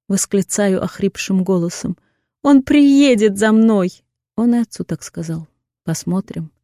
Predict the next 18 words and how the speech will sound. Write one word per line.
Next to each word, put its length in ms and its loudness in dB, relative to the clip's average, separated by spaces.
«Обязательно 680 4
приедет! 560 0
Вот 240 2
увидишь!» 680 2
Саш 360 -4
встретит, 600 -6
усмехается 640 -6
сквозь 300 -8
слезы. 460 -10
«Он 180 2
знает?» 600 2
«Знает», 680 -2
кивает 420 -6
мама. 340 -6
«Хотел 400 0
в 40 0
Москву 420 0
лететь, 500 -4